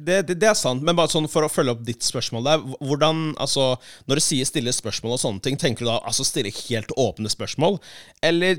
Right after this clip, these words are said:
tenker du å stille litt ledende spørsmål for å se om vedkommende svarer på,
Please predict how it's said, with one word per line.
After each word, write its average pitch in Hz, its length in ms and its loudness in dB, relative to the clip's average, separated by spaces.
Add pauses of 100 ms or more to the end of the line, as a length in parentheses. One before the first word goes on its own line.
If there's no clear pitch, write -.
tenker 127 540 0
du 123 60 2
å 127 40 2
stille 120 300 0
litt 123 180 -4
ledende 117 400 0
spørsmål 120 520 -2
for 123 180 0
å - 20 4
se 120 380 2
om 113 160 -2
vedkommende 104 880 -6
svarer 104 720 0
på, 101 380 -2